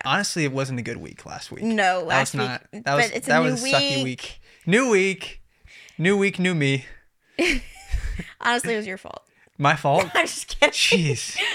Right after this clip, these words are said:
Speaker 2: I start a whole new fight. But no, truly, it was, like, a really good thing to, like, do something totally different. Like, how often do we go to a sporting event?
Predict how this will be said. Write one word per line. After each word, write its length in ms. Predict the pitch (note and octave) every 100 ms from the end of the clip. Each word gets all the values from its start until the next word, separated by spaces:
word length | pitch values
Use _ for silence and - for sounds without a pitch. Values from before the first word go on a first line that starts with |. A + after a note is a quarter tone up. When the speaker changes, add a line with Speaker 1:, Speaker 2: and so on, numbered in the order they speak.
| -
Speaker 2:
I 200 | D4+ F4+
start 260 | G4 E4+ C#4+
a 40 |
whole 180 | D#4 C4
new 100 | C4+
fight. 260 | G#3 A3+ A3
But 160 | D4 D#4
no, 140 | C#4+
truly, 380 | - D4+ D#4+ D#4+
it 140 | B3+ C#4+
was, 160 | E4
like, 160 | F#4+ E4
a 80 | C#4
really 280 | A#3 A#3+ A#3+
good 540 | A#3+ G#3+ G#3+ G#3 A3
thing 280 | A3 G#3 A3+
to, 100 | A#3+
like, 320 | G#3 G3 F#3 - - -
do 120 | B3+ C4
something 400 | D4+ D4+ C#4 A3+
totally 560 | - - B3 A#3+ A3
different. 300 | F#3 F3+ F3+
Like, 120 | G#3+
how 160 | - C#4+
often 240 | C#4+ C#4+
do 60 | C4
we 80 | A#3+
go 100 | A#3
to 80 | G#3
a 40 |
sporting 340 | - G#3 G3
event? 520 | G3+ G3 G3 - -